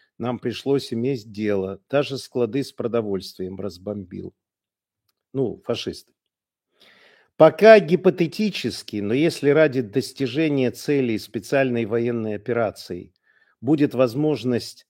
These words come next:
оставить еще и без еды,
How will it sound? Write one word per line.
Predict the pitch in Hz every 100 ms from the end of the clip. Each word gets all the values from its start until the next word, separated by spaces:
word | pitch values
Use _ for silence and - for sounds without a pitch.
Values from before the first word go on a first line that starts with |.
| _ _ -
оставить | 123 - - 139 123 -
еще | 123 - - 135
и | 123
без | 101 127 101
еды, | 117 120 123 214 202 -